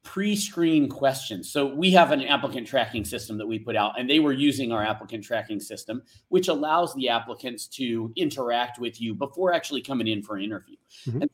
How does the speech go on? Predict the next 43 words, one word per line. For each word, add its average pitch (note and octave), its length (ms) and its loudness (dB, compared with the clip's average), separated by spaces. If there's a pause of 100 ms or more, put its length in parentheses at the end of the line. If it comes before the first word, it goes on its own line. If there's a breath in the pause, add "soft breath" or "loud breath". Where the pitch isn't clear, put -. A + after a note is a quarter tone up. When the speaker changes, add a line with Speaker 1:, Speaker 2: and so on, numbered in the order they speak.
Speaker 1:
what F3+ 180 4
they D#3+ 140 4
did E3 220 4
is C3+ 80 -2
they C3+ 100 0
had C3+ 160 4
these A#2 160 -6
pre-screen D3 600 0
questions C3+ 420 -4
that A2+ 140 -16
people B2+ 340 -10
had A#2+ 380 -2
to - 200 -14
answer A2 400 -6
if - 120 -8
they B2 100 -2
were A2+ 140 -2
gonna G#2 160 -4
come G2+ 200 -8
in, F#2+ 200 -6 (500)
because C#3 260 0
you G#3 80 -4
get A#3 140 2
a D3 100 2
ton E3 380 2
of G#2 140 0
no-shows. A2+ 600 -2
There's B2+ 180 -6
people G3+ 280 2
who D3+ 80 8
are C#3 120 6
just B2 240 -6
kicking G#2 280 -6
tires. F#2 380 -8 (180)
Speaker 2:
Yeah. A#2 280 6
Speaker 1:
If - 160 4
you E3 200 -2
ask G#3+ 320 2
a A#3 40 -2
few - 260 -2
pre-screen F3 600 2
questions C#3+ 540 0
and C3 120 0